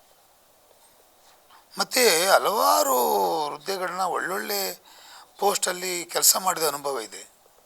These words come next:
But ಮಹಾರಾಜರ ಬಗ್ಗೆ, ಮಹಾರಾಜರಿಗಿಂತ ಟಿಪ್ಪು ಸುಲ್ತಾನ್ ಅವ್ರ ಬಗ್ಗೆ ಮಾತನಾಡುವಾಗ ಸ್ವಲ್ಪ ಅವರು ಹಿಸ್ಟ್ರಿ ತಿಳ್ಕೊ-, ಇತಿಹಾಸ ತಿಳ್ಕೊಬೇಕಾಗಿತ್ತು ಅವರು.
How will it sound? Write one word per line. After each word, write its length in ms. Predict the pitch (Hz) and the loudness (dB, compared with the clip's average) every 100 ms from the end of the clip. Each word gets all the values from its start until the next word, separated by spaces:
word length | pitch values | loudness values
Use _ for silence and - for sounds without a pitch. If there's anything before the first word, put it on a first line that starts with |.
| _ _ - - - - - - - - - | _ _ -20 -20 -20 -20 -20 -20 -20 -20 -2
But 240 | 226 226 226 202 196 190 - _ _ _ _ - - - | 0 4 4 6 4 2 -8 _ _ _ _ -20 -20 2
ಮಹಾರಾಜರ 440 | 170 180 233 214 | 10 10 10 4
ಬಗ್ಗೆ, 580 | 208 190 180 196 196 208 - _ _ _ _ _ _ _ _ _ _ _ 151 | -2 -2 -2 -4 -4 -8 -18 _ _ _ _ _ _ _ _ _ _ _ 6
ಮಹಾರಾಜರಿಗಿಂತ 680 | 123 175 208 214 214 196 | 8 8 4 0 -4 -4
ಟಿಪ್ಪು 440 | 214 - 165 - 226 | -4 -4 -6 0 2
ಸುಲ್ತಾನ್ 480 | 220 196 - 202 | 2 0 2 2
ಅವ್ರ 140 | 196 175 | 2 0
ಬಗ್ಗೆ 540 | 180 160 180 180 185 _ _ _ _ _ _ _ - - - | -4 -4 -6 -6 -8 _ _ _ _ _ _ _ -20 -20 0
ಮಾತನಾಡುವಾಗ 680 | 156 185 202 185 151 95 87 87 - _ _ _ _ _ _ _ _ - - - - | 4 4 2 -4 -2 -4 -6 -12 -14 _ _ _ _ _ _ _ _ -20 -20 -20 -8
ಸ್ವಲ್ಪ 380 | - - 285 285 | 0 4 4 6
ಅವರು 600 | 226 214 214 202 185 160 160 _ _ _ _ | 6 6 4 2 0 -4 -12 _ _ _ _
ಹಿಸ್ಟ್ರಿ 300 | - - - | -2 0 0
ತಿಳ್ಕೊ-, 320 | 208 180 - 190 | -2 -10 -8 -10
ಇತಿಹಾಸ 320 | 165 240 220 | -4 0 0
ತಿಳ್ಕೊಬೇಕಾಗಿತ್ತು 880 | 214 175 - 180 - 151 110 - 92 | 0 -6 -6 -6 -4 -6 -6 -8 -10
ಅವರು. 240 | 95 - | -10 -18